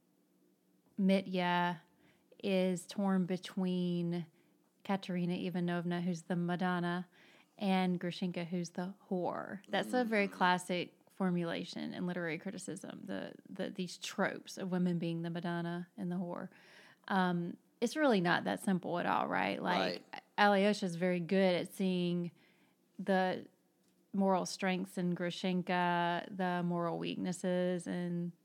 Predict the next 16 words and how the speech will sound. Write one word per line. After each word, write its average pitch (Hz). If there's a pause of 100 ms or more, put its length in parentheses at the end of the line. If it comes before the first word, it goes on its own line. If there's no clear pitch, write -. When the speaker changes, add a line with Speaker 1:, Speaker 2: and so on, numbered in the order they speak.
(540)
Speaker 1:
Katerina, 180
Speaker 2:
Yeah. - (360)
Speaker 1:
but 196 (560)
that 202
he's 202
undecided 190
even 175
in 185
that. 190
He's 180
like, -
"These 180
women 180
represent 180 (880)
earthiness 196
and 180